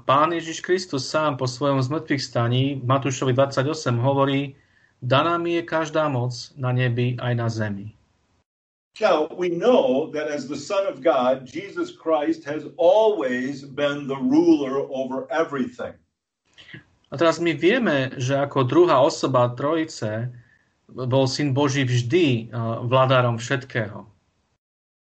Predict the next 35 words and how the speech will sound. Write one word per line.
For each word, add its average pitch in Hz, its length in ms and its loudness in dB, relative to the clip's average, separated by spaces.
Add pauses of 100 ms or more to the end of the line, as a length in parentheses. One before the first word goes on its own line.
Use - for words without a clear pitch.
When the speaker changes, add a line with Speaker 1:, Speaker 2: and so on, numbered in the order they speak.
(180)
Speaker 2:
But 147 400 0 (240)
the 139 80 -6
scripture 202 560 0
is - 160 -4
telling 180 320 0
us 123 320 -4
that 139 240 -4
because 196 720 2
of 170 240 -2
his 165 320 -6
resurrection, 147 880 -4
he 160 160 -6
has 151 240 -4
been 135 320 -8
made 147 400 -2
the 135 160 -6
ruler 127 760 2 (220)
in 143 160 -6
a 123 80 -4
great 131 640 2
way. 113 640 0 (1000)
Speaker 1:
No, 123 80 0
Biblia 185 320 4
nám 151 160 0
hovorí, 160 320 0
že 135 160 -4
práve 160 400 2 (320)
s-, - 160 -14
vďaka 151 320 0
s-, - 240 -16
svojmu 160 320 -6
vzkrieseniu 151 800 -2
bol 131 240 -4
Pán 143 160 -2
Ježiš 139 480 -8